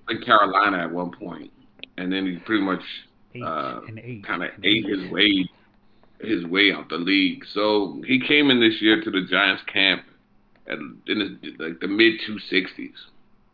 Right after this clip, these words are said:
Speaker 1: And, uh, so, you know, the coach told him, "Hey, listen, we need you to lose some weight. We want you around, you know, two fifty, two fifty-one."
Speaker 2: Oh,
Speaker 1: Uh,
Speaker 2: is he
Speaker 1: as a,
Speaker 2: playing
Speaker 1: as a
Speaker 2: tackle?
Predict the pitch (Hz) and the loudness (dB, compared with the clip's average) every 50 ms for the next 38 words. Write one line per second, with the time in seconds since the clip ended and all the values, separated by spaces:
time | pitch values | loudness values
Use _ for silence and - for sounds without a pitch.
0 | _ _ _ _ _ _ _ - 92 95 95 92 90 87 87 85 82 80 73 69 | _ _ _ _ _ _ _ -4 -2 0 0 0 0 0 0 -2 -2 -4 -6 -8
1 | 69 - - - - 107 101 95 92 87 87 87 87 87 - - - _ _ _ | -12 -16 -10 -2 0 2 2 4 2 0 0 -2 -6 -8 -10 -14 -18 _ _ _
2 | _ _ _ - 117 117 104 92 90 90 87 85 - - 113 107 107 - - 110 | _ _ _ 0 2 4 4 4 2 2 -2 -2 -2 0 0 0 0 -2 -2 -2
3 | 104 101 98 95 101 101 107 107 104 104 107 113 110 92 82 60 - - _ _ | 0 0 0 -2 -2 2 2 2 4 4 2 0 0 0 -6 -10 -12 -16 _ _
4 | _ _ - - - _ _ _ - - - - 98 104 113 117 113 110 101 104 | _ _ -20 -20 -20 _ _ _ -20 -14 -6 -4 0 4 4 4 4 4 0 -2
5 | 98 98 95 92 90 90 90 90 - - - 98 107 107 - 104 95 98 113 120 | 0 2 2 2 2 0 -2 -6 -10 -10 -4 -2 -2 -2 -2 -2 0 2 2 2
6 | 113 107 101 101 104 101 98 - 101 95 98 98 95 95 95 92 90 - _ _ | 2 2 -2 -2 -2 -2 -2 -2 -2 0 2 2 2 2 0 -4 -8 -12 _ _
7 | _ 104 110 104 95 87 78 - 90 90 - _ _ _ - - - 110 107 - | _ -4 -2 0 0 0 -2 -4 -8 -12 -16 _ _ _ -14 -10 -8 -8 -6 0
8 | - 107 98 - 95 95 - - 120 110 - 104 95 - - 98 95 104 127 165 | 0 0 0 0 -4 -8 -6 -8 -10 -6 -6 -6 -6 -4 -4 -6 -4 -2 -4 -4
9 | 175 - 139 143 139 - _ _ - _ _ _ _ _ _ _ _ _ _ - | -4 -6 -8 -10 -10 -12 _ _ -20 _ _ _ _ _ _ _ _ _ _ 0
10 | 104 107 101 92 85 - - 220 294 254 190 147 127 110 107 - 226 254 - 320 | 2 2 2 2 0 -2 0 0 4 4 4 4 4 4 6 6 6 6 4 2
11 | 330 311 | -2 -2